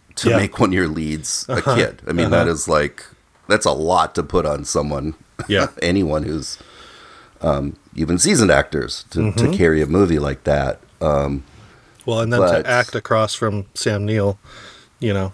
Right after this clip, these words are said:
Speaker 1: Yeah, exactly. So, <laughs> and, um, I'd only seen him in one other movie where he
Speaker 2: Hmm.
Speaker 1: played an orphan in Deadpool two. He was the
Speaker 2: Oh!
Speaker 1: That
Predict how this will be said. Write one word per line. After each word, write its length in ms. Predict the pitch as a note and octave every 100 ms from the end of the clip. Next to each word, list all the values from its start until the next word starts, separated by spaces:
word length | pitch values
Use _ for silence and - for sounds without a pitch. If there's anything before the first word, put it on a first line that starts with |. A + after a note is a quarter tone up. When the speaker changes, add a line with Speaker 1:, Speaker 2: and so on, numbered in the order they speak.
| _
Speaker 1:
Yeah, 240 | B2+ E3+ B2
exactly. 560 | A#2+ D3+ D3+ B2 D#2+ -
So, 340 | - B2+ A#2+ - - - - C#3 - - -
<laughs> 840 | - C#3+ - - - C#4 - C3+ -
and, 280 | C3+ B2+ A#2+
um, 360 | A#2 G#2+ G#2 - _ _ -
I'd 180 | D3+ D3+
only 200 | F3 G#3
seen 280 | - F#3+ F3
him 100 | C3+
in 140 | A#2
one 180 | A#2 C3+
other 200 | B2+ A#2
movie 440 | A#2 G3+ B2 F#2
where 220 | F2 F#2 F2+
he 140 | G#2
Speaker 2:
Hmm. 80 | A#2
Speaker 1:
played 400 | A2 G#2 G2+ F#2
an 100 | D#2+
orphan 560 | G#2 C3 - F#2 F#2+ -
in 360 | E2+ F2 F2
Deadpool 420 | D#2 D#2 - F#2
two. 320 | - E3 F2+ - - _ _ _ - _ _ _
He 160 | F2
was 200 | F2 F#2
the 60 | B3+
Speaker 2:
Oh! 840 | C#4 C4+ C4 A#3+ F#3+ D3 G#2+ F#2 - _ _ _ _ _ _ _ _ _ _ _ _
Speaker 1:
That 80 | F2